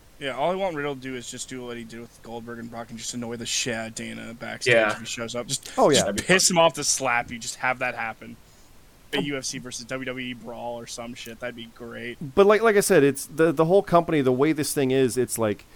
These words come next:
Speaker 3: it's a big twenty-one billion dollar company that houses both. So, like, there's the U F C and there's W W E. They're not one company.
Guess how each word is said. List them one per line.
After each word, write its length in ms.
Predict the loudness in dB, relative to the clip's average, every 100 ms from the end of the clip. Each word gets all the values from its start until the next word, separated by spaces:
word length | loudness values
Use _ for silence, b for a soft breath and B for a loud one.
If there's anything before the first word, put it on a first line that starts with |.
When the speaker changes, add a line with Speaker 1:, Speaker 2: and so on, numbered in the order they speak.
| b b b
Speaker 3:
it's 160 | 2 4
a 80 | 2
big 320 | 2 0 0
twenty-one 560 | -2 0 2 4 4 4
billion 340 | 4 4 4
dollar 240 | 4 2
company 520 | 2 0 0 -2 -4 -6 b
that 140 | -2 0
houses 480 | 4 4 4 -2 -2
both. 460 | 0 -2 -4 -16 -18 -6 2
So, 120 | 2
like, 340 | 2 2 0
there's 160 | -2 -6
the 100 | -4
U 40 | -4
F 60 |
C 300 | -4 -4 -4 -6 -4
and 100 | -2
there's 140 | -2
W 240 | -4 -4 -2
W 200 | -6 -10
E. 60 | -16 -20 b b b
They're 140 | 4
not 280 | 8 8 8
one 360 | 2 6 6 6
company. 540 | 2 -2 -2 -6 -8